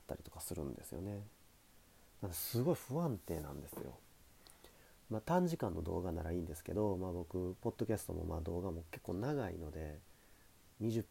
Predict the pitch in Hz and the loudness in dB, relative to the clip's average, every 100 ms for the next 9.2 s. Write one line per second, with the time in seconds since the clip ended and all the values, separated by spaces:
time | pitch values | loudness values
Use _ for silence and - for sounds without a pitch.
0 | - 90 78 80 82 80 90 104 117 - | -4 -4 -4 -6 -4 -4 -2 0 0 0
1 | 92 76 78 80 82 82 80 78 92 90 | -4 -4 -4 -4 -2 -2 -2 -2 -4 -4
2 | 78 71 78 80 78 - - - 101 98 | -4 -4 -2 -2 -4 -8 -18 -8 0 2
3 | 101 110 123 - 120 127 98 67 71 69 | 4 4 2 0 0 2 2 0 -2 -2
4 | 95 123 - - - - - 139 127 104 | -2 -4 -10 -20 -20 -20 -4 2 4 2
5 | 92 101 95 90 - 87 82 - 90 80 | 2 2 4 2 0 -2 -4 0 0 2
6 | 82 85 90 85 76 76 - - - 95 | 0 0 0 -2 -2 -4 -8 -6 0 2
7 | 92 90 - 78 80 71 - - - - | 2 0 0 0 0 -2 -6 -20 -20 -20
8 | - 110 101 - 95 92 85 85 - 76 | -16 -6 -2 -2 -2 -2 -2 -2 -4 -4
9 | - | -4